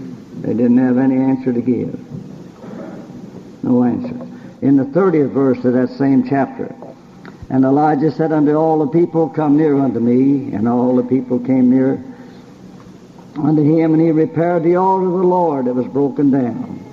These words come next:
And Elijah took twelve stones, according to the number of the tribes of the sons of Jacob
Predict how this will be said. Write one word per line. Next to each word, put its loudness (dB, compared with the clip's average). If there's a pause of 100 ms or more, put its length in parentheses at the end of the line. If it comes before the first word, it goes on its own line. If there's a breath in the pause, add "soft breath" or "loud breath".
(100)
And -4
Elijah -2
took -4
twelve -2
stones, -2 (100)
according 0
to 0
the 0
number 2
of 2
the -2
tribes 0
of 0
the -2
sons 0
of -2
Jacob -2